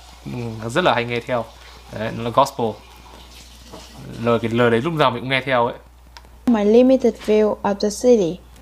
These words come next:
Speaker 2: as gospel. There couldn't be any more to the place
Speaker 1: Mhm. Gospel.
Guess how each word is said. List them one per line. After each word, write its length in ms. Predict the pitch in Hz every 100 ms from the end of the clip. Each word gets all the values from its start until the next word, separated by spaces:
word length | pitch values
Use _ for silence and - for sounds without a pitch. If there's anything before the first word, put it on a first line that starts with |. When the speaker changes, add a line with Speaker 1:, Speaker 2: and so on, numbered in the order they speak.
| -
Speaker 2:
as 260 | 208 -
gospel. 480 | - 269 - - 170 175 190 - - - - -
There 160 | 214 -
couldn't 320 | 311 269 208
be 120 | 208
any 280 | - 233 233
more 380 | 214 208 208 208
to 60 | 214
the 80 | 202 202
place 340 | 247 240 - - - - - 117
Speaker 1:
Mhm. 200 | 113 180 - - - - - - -
Gospel. 360 | 127 127 -